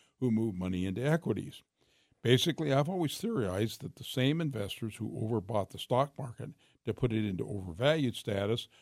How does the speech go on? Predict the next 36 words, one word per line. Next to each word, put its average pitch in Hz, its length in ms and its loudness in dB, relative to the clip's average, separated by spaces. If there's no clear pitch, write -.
are 123 140 2
the 131 100 -4
same 143 320 2
investors 127 600 -4
who 110 320 -2
are 104 280 -2
going 107 300 0
to - 80 -6
oversell 147 680 2
the 131 80 2
market 95 520 -2
to 104 100 -6
make 101 200 -2
it 98 80 -4
attractive 98 600 -6
to 110 140 -6
investors 95 580 -8
themselves 117 640 -4
included. - 480 -2
So, 175 380 8
are 131 140 6
we 214 240 2
entering 190 260 0
another 113 300 0
recession 117 560 0
this 113 260 -4
year, 120 380 -2
and 90 140 -14
how 101 180 -4
will 92 180 -8
we 87 120 -8
know? 85 400 -10
Well, 139 260 4
at 127 100 -4
this 220 240 0
time, 92 440 -2